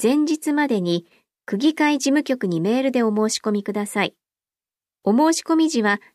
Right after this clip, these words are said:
次を記載してください。希望する委員会名。この委員会は複数可能です。その他、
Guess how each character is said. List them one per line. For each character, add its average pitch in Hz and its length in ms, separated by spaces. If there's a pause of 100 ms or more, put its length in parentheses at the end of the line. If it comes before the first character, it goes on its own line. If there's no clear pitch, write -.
次 330 360
を 240 120
記 - 120
載 190 240
し - 80
て 185 120
く 180 100
だ 180 120
さ 175 200
い。 - 140 (840)
希 220 140
望 277 240
す 262 180
る 254 180
委 220 200
員 262 180
会 233 300
名。 151 360 (800)
こ 277 120
の 277 140
委 233 100
員 302 260
会 220 240
は 196 200 (180)
複 - 320
数 311 280
可 208 180
能 180 220
で 165 140
す。 - 240 (1000)
そ - 160
の 262 100
他、 202 440